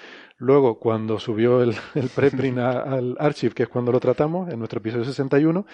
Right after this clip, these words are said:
y ahora ha vuelto a salir la noticia. Que yo estoy encantado porque así la podemos volver a tratar, eh, en este, en este foro, que yo creo que, que tenemos gente aquí que,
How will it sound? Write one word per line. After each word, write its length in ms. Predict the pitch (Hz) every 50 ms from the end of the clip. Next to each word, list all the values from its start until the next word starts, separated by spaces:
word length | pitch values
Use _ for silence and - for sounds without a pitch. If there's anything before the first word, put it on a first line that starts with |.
| - - - - - - _ _ _ _
y 80 | - 131
ahora 120 | 139 143
ha 20 |
vuelto 180 | 135 139 131 139
a 40 | 127
salir 140 | 135 131 127
la 60 | 123
noticia. 420 | 120 120 123 110 - - 98 98 _ _ _ _ - - - - - - _ _
Que 80 | - 127
yo 60 | 147
estoy 140 | 143 - 180
encantado 360 | 180 180 175 170 180 175 175
porque 180 | 139 139 120 123
así 140 | 113 - 151
la 80 | 156
podemos 240 | 147 147 139 151 139
volver 240 | 143 143 139 143 143
a 60 | 143
tratar, 500 | 135 143 139 139 - 143 147 160 160 - -
eh, 360 | 135 127 123 127 123 120 120
en 760 | 117 117 117 117 117 113 113 113 107 110 117 123 - 131 120 123
este, 680 | 131 - _ - 131 127 127 127 127 131 127 127 127
en 80 | 127 135
este 160 | 135 - 143
foro, 240 | - 143 139 160 170
que 120 | 143 120
yo 100 | 117 120
creo 180 | 113 123 123 123
que, 380 | 120 127 123 123 123 123 117 113 _ - - - - - - - - - - - _ _
que 100 | - 120
tenemos 300 | - 123 120 127 131 123 -
gente 200 | 139 131 123 131
aquí 220 | 127 120 131 127
que, 340 | - 127 123 123 123 120